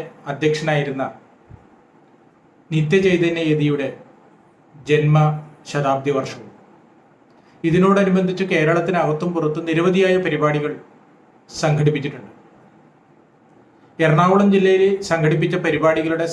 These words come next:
സമാപന പരിപാടി നവംബർ ഇരുപത്തിനാലാം തീയതി ഞായറാഴ്ച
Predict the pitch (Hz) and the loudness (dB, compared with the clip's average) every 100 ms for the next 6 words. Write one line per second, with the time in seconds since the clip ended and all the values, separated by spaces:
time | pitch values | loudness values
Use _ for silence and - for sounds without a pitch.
0 | 147 135 143 151 165 175 175 - - 147 | -4 -2 0 0 0 -2 -4 -14 -4 -2
1 | 139 135 - - - - - _ _ _ | 0 -2 -4 -10 -20 -20 -20 _ _ _
2 | - - _ _ _ _ _ _ - 151 | -20 -20 _ _ _ _ _ _ -2 2
3 | 156 175 185 190 - 160 151 165 175 156 | 2 2 2 0 -4 -2 0 0 0 0
4 | 147 147 151 151 147 147 160 139 127 131 | 0 0 0 2 0 -2 -2 -2 -2 -2
5 | 127 | -6